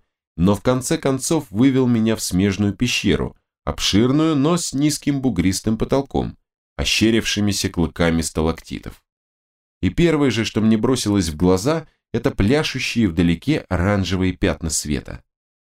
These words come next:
Факелы. До них было далеко, так что фигур людей видно не было, только огромные размытые тени. Но вариантов тут было немного. Вряд ли кто-то, кроме игроков,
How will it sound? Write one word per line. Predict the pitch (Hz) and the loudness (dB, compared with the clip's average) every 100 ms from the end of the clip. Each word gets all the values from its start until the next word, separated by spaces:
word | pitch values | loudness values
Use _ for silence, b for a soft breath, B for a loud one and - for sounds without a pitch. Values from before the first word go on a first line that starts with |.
| _ _ _ | _ _ _
Факелы. | 170 135 - 76 62 _ _ _ _ _ _ _ _ _ _ _ | -4 -4 -4 -8 -10 _ _ _ _ _ _ _ _ _ _ _
До | 76 82 | -2 0
них | 82 92 80 | 2 0 2
было | 98 92 | 2 4
далеко, | 98 110 160 120 | 2 2 0 0
так | 78 73 | -2 -4
что | - 82 | -2 -4
фигур | - 85 82 104 | -2 -2 0 2
людей | 90 80 80 107 | 2 0 2 2
видно | 98 104 117 | 2 0 0
не | 139 160 | 0 0
было, | 85 69 64 _ _ _ | -2 -2 -6 _ _ _
только | 95 90 92 | -4 0 0
огромные | 80 80 95 107 113 117 | 0 2 2 2 2 2
размытые | 117 101 98 117 123 | 0 0 0 0 -2
тени. | - 139 87 - _ _ _ _ _ | -2 -4 -4 -8 _ _ _ _ _
Но | 95 127 | 2 2
вариантов | 135 156 185 202 196 185 - | 4 2 0 -2 -4 -8 -2
тут | 147 143 | 0 0
было | 139 139 | 2 2
немного. | 131 127 104 80 65 57 50 - _ _ _ _ | 4 2 2 0 -2 -4 -12 -16 _ _ _ _
Вряд | 107 147 175 131 | -2 0 2 2
ли | 117 | -2
кто-то, | - 143 135 110 | -2 0 0 0
кроме | - 104 95 90 | -2 0 2 2
игроков, | 80 87 90 147 143 | 2 0 0 0 -2